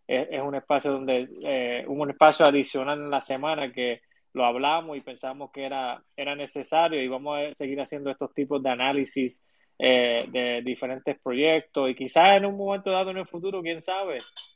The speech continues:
eh, abrimos el space para que ustedes mismos suban y en vivo hagamos un análisis,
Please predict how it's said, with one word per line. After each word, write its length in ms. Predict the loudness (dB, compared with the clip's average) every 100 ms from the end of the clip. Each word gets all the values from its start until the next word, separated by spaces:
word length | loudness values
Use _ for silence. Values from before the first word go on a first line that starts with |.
| -12
eh, 260 | -8 -6 -4
abrimos 420 | -6 -6 -8 -6
el 80 | -6
space 320 | -4 -8 -4
para 280 | -2 -2 -4
que 580 | -6 -4 -6 -8 -14 -20 -20 -20 _ -12
ustedes 460 | -10 -4 -2 -2
mismos 460 | -2 -6 -6 -12 -14 _ _ _ _ _ _
suban 500 | -4 0 2 2 0
y 100 | -4
en 180 | -8 -2
vivo 520 | 2 2 2 -2 -6 _ _ _ _ _ -4
hagamos 360 | -2 0 -2 -4
un 80 |
análisis, 720 | -6 -4 -4 -6 -6 -8 -8